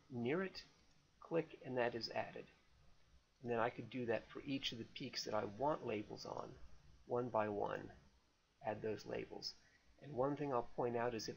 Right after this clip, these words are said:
the pointer is above the peak, it does not label it. You have to be low enough, and then all you have to do is be close. You don't have to be right on top of it,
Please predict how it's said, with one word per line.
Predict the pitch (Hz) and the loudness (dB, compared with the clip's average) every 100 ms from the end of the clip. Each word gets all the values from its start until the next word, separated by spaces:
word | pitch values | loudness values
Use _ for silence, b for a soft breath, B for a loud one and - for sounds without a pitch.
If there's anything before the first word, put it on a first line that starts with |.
| - | -4
the | 120 110 113 - - | -4 -4 -6 -14 -6
pointer | - 202 196 - - - - | 0 0 0 -2 -4 -6 -10
is | - | -4
above | 117 104 - 131 151 - | -4 -4 -2 0 0 0
the | 165 - | -14 -10
peak, | 202 - - - - - - - - | -6 -6 -8 -16 -18 -20 -20 -20 -10
it | 120 | 0
does | 117 120 | 0 2
not | 120 147 | 0 2
label | 147 131 90 - | 0 -2 -4 -8
it. | - - - - - - - | -10 -18 -20 -20 -20 -20 -6
You | 151 | 2
have | 123 - | 2 0
to | 120 | -4
be | 120 | 0
low | 117 147 151 | 4 6 6
enough, | 117 110 - - - | 4 2 -2 -10 -2
and | 123 | 4
then | 123 123 123 | 4 4 4
all | 135 | 2
you | 143 139 | 2 0
have | 117 - | -2 -2
to | |
do | 123 | -4
is | 107 | -4
be | - - | -8 -12
close. | - - 117 - - - - - - - | -10 -4 -4 -4 -6 -8 -10 -12 -10 -4
You | 117 | 0
don't | 123 | 0
have | 117 | -2
to | - | -2
be | 113 | 0
right | 104 107 | 2 2
on | 107 - | 0 -4
top | - - - | -2 -2 -4
of | 113 | -6
it, | - | -8